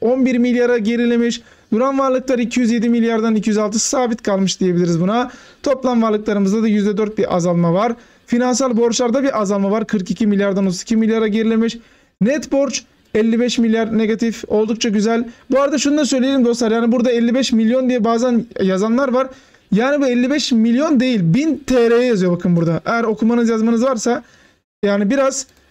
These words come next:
bazı arkadaşları böyle, e, nasıl söyleyeyim, e, mesela milyar diyorsak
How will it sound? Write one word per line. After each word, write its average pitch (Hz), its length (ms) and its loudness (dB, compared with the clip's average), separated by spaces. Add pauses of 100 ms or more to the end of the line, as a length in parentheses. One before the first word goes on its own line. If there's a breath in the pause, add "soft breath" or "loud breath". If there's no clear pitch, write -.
bazı 262 280 2
arkadaşları 247 760 0
böyle, 254 460 2 (120)
e, 202 240 0
nasıl 269 180 -2
söyleyeyim, 196 320 0 (160)
e, - 40 -8 (300)
mesela 214 220 -2
milyar 240 420 0
diyorsak 269 380 0